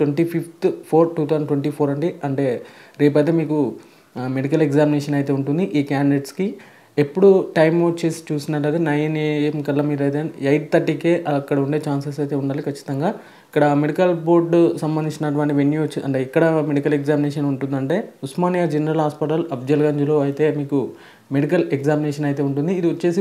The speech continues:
ఓహెచ్ క్యాండిడేట్స్‌కి. ఓహెచ్ క్యాండిడేట్స్ వచ్చేసి టోటల్గా త్రీ మె-, ఫోర్ మెంబర్స్ అనేది ఉండడం జరిగింది. విహెచ్ క్యాండిడేట్స్ వచ్చేసి మెడికల్ బోర్డు డేట్ వచ్చేసి ట్వంటీ ఫిఫ్త్ ఫోర్ టూ థౌజండ్ ట్వంటీ ఫోర్ నైన్ ఏఎం ఉంటుంది. ఇది వచ్చేసి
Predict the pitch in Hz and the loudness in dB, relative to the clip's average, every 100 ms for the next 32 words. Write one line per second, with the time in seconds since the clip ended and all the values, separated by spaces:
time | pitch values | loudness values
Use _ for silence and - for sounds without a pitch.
0 | 175 160 170 170 165 151 147 143 185 160 | 2 2 2 0 -4 -2 -4 -4 -2 2
1 | 165 165 170 165 147 147 139 156 151 151 | 0 -2 -4 -4 -4 -6 -6 -8 -2 0
2 | 147 147 139 117 147 143 - 135 151 156 | 0 0 0 -2 -4 -4 -6 -2 -2 0
3 | 151 151 143 143 143 143 139 139 143 139 | -2 -4 -2 -2 0 0 -2 -2 -2 -2
4 | 139 139 202 - - - - _ _ 139 | -2 -4 -8 -10 -20 -20 -20 _ _ 0
5 | 170 185 175 175 170 170 170 170 160 165 | 2 4 2 0 2 2 0 -2 0 0
6 | 147 165 160 160 156 151 147 156 151 151 | 0 0 0 0 2 0 0 -2 -2 -4
7 | 165 160 147 165 175 170 151 156 143 143 | -2 -2 -2 -2 -2 -4 -2 0 2 2
8 | 151 147 147 139 143 170 190 - 143 139 | 0 0 0 -2 -2 0 -2 -4 -2 0
9 | 151 151 147 147 139 143 170 - - - | 0 0 0 -2 -2 -2 -2 -4 -10 -20
10 | - - - 156 151 185 202 | -20 -14 -4 -2 2 0 2